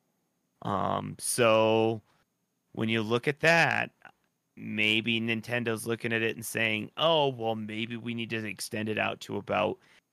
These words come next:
eight to ten years before we really make any, you know, ground on, on what we're gonna actually do or make an announcement, you know, and then put something out."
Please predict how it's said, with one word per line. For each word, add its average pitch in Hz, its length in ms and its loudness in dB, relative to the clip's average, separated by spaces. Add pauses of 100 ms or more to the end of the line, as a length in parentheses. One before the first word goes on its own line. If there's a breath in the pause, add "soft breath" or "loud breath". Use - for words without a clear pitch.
(280)
eight 127 340 2 (140)
to 117 120 -8 (140)
ten 120 580 0
years 110 580 2
before 104 360 -4
we 104 220 -6
really 101 300 -6
make 101 300 -4
any, 98 320 -8 (540 loud breath)
you 110 120 0
know, 95 180 2
ground 101 600 2
on, 98 260 0
on 107 280 -2
what 104 180 2
we're 110 140 0
gonna 98 160 0
actually 98 480 -2
do 98 340 2
or 95 140 -2
make 95 240 -4
an 95 80 -4
announcement, 95 600 -4 (360 loud breath)
you 104 140 0
know, 90 340 2
and 104 280 0
then 101 260 2
put - 260 -6
something - 480 -8
out." - 220 -10